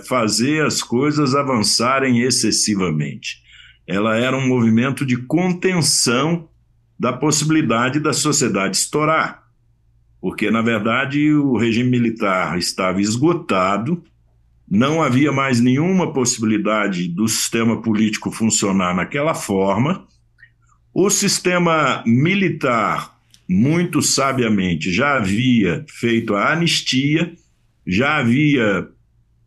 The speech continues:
é, autorizado a volta dos exilados políticos pro Brasil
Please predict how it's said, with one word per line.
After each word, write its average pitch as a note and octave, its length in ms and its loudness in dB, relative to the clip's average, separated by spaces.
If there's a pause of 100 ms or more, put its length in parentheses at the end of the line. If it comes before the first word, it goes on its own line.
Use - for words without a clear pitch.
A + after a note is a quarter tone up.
(280)
é, G#2 240 0
autorizado B2 840 0
a C3 60 2
volta A2+ 440 0
dos G2+ 220 -4
exilados G#2+ 580 0
políticos G2 600 -2
pro G#2+ 180 -4
Brasil G2 840 0